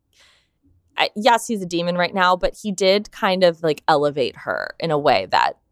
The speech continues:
I mean, she wasn't before. She was selling Shape-Ups, you know,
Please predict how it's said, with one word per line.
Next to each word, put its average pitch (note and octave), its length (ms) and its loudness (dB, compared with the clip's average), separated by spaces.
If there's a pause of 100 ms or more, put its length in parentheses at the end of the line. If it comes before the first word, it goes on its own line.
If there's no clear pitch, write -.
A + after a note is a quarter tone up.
(1000)
I A2+ 120 -8
mean, - 340 -18 (120)
she - 200 -6
wasn't F3 320 2
before. D#3 300 -4
She - 160 -10
was D3 200 -8
selling C#3 460 0
Shape-Ups, - 880 -4 (880)
you D#3+ 140 -4
know, C#3+ 400 0